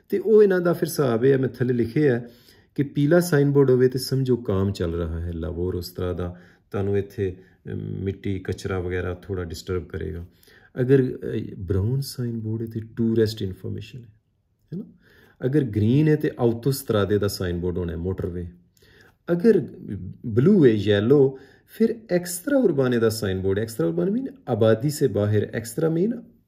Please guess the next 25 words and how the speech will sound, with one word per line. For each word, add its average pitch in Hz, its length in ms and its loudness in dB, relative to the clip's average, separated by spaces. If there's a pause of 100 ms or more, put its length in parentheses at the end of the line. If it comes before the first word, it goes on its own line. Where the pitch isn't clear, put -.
(140)
ਬਾਹਰ, 107 560 -2 (380)
ਅਰਬਨ 123 340 4
ਕਹਿੰਦੇ 156 240 -2
ਨਾ 254 100 -4
ਆਬਾਦੀ 101 420 -4
ਨੂੰ, 101 100 -8 (340)
ਆਬਾਦੀ 165 320 0
ਸੇ 180 160 2
ਬਾਹਰ 131 340 2
ਕਾ 143 140 0
ਸਾਈਨ 104 300 -4
ਬੋਰਡ 101 180 0
ਹੈ। 104 140 -4 (380)
ਔਰ 202 80 -4
ਨਾਲ 208 200 2
ਇਹ 208 80 4
ਵੀ 208 100 -4
ਗੱਲ 135 200 2
ਯਾਦ 90 320 -2
ਕਰ 90 220 -6
ਲਓ 113 280 0 (760)
ਕਿ 185 100 -4 (120)
ਆਬਾਦੀ 127 420 -2
ਤੋਂ 175 200 -8
ਬਾਹਰ 143 720 2